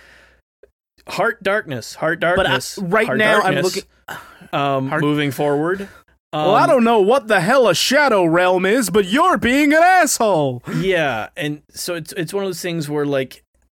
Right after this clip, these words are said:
Speaker 1: I can see wh-, how this could be amazing, but also I'm
Speaker 2: But also, as it stands, I'm taking it at face value for what it is. Like, if
Speaker 1: Mm-hmm.
Speaker 2: part two, part two's going to happen,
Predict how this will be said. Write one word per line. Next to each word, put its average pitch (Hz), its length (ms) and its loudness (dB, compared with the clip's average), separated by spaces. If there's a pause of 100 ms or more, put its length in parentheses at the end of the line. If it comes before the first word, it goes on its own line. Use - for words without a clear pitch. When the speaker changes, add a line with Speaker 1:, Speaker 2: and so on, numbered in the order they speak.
Speaker 1:
I 131 140 -8
can 123 320 -10
see 214 680 -10
wh-, 185 240 -6
how 185 280 -4
this 170 220 -8
could 302 340 -10
be 285 120 -4
amazing, 285 640 -8
but 220 140 -8
also 208 680 -6
I'm 139 340 -6 (1300)
Speaker 2:
But 202 120 0
also, 226 280 0
as 202 240 -2
it 214 120 -8
stands, 220 840 -4 (280)
I'm 185 240 -2
taking 190 420 -4
it 175 200 -4 (100)
at 156 320 -2 (100)
face - 460 -6
value 147 380 -4
for 170 120 -8
what 147 220 -4
it 135 80 -4
is. 147 240 -2
Like, 135 160 -4 (160)
if 131 80 -8
Speaker 1:
Mm-hmm. 131 240 -4
Speaker 2:
part 180 300 -4
two, 185 260 -6 (100)
part 175 180 -2
two's 175 140 -4
going 170 200 2
to 147 80 0
happen, 127 380 -6